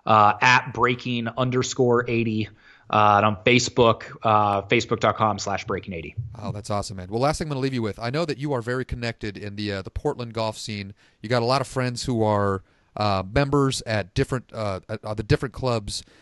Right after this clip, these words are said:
Speaker 2: in, you know, in and around P D X. Uh, are they gonna take exception to your list of, of the top Oregon, pr-, you know, top Portland private golf clubs? 'Cause you have 'em ranked Witch Hollow, and then it goes down to Waverly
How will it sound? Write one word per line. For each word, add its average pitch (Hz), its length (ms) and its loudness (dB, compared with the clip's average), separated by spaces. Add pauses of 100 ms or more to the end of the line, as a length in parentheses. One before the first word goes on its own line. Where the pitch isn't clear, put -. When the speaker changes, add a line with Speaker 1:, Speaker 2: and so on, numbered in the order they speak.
(280)
Speaker 2:
in, 104 580 0 (140)
you 123 100 2
know, 101 140 2
in 123 160 -6
and 120 100 -4
around 110 400 -2
P 127 160 -8
D 110 140 2
X. - 320 -4 (440)
Uh, - 60 -10 (140)
are 139 100 6
they 202 140 6
gonna 294 140 -4
take 220 200 2
exception 185 540 -4
to 175 100 -2
your 147 160 2
list 143 280 -4
of, 117 280 -8
of 120 140 -6
the 120 60 -6
top - 440 -4
Oregon, 135 520 2 (320)
pr-, - 180 -2
you 123 80 0
know, 104 140 0
top 143 260 2
Portland 143 420 2
private 139 300 -2
golf 127 240 0
clubs? 147 280 -4
'Cause 131 140 -2
you 226 100 2
have 202 140 0
'em 139 140 0
ranked 120 320 0 (440)
Witch 147 260 4
Hollow, 107 520 2 (640)
and 113 160 0
then 147 140 2
it 147 80 -2
goes 139 240 2
down 123 300 -2
to 110 200 -2
Waverly 170 680 0